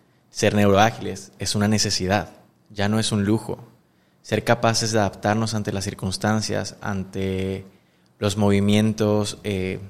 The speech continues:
del mundo, globales, económicos, nos lleva a desarrollar habilidades que antes no hubiéramos pensado, ¿no? Y en este sentido, la, la situación global nos empujó a vivir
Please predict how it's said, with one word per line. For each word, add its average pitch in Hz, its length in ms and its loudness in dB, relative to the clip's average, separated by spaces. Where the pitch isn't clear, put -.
del 104 200 -2
mundo, 104 600 2
globales, 101 500 2
económicos, 107 720 -4
nos - 540 -4
lleva 117 520 2
a 107 160 0
desarrollar 101 500 0
habilidades 113 640 2
que - 140 -8
antes 107 240 -2
no 117 80 -2
hubiéramos 117 320 -2
pensado, 101 560 -2
¿no? 107 320 -6
Y 101 380 -4
en 113 100 -2
este 117 200 -2
sentido, 123 640 2
la, 98 640 0
la 110 220 2
situación 110 400 -4
global 117 560 2
nos 107 460 -4
empujó 107 440 2
a 117 60 8
vivir 117 420 -4